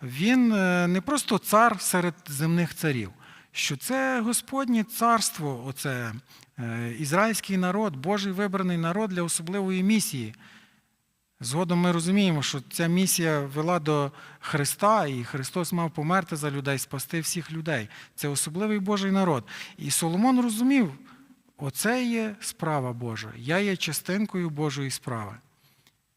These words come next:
Чого я найбільше хочу? Я хочу, щоб я міг Божу справу зробити. Ось чого я хочу". Якщо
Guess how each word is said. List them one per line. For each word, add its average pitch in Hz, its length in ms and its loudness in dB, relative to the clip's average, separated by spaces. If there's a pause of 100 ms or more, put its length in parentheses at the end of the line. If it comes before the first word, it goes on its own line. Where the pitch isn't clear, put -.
(460)
Чого 190 320 2
я 247 140 6
найбільше 190 500 2
хочу? 127 500 -2 (380)
Я 151 120 -2
хочу, 190 320 -2
щоб 156 240 -4
я 175 100 4
міг 165 200 2
Божу 147 300 0
справу 131 440 2
зробити. 110 580 -10
Ось 160 200 -4
чого 139 320 -4
я 120 120 -4
хочу". 110 400 -12 (460)
Якщо 202 500 2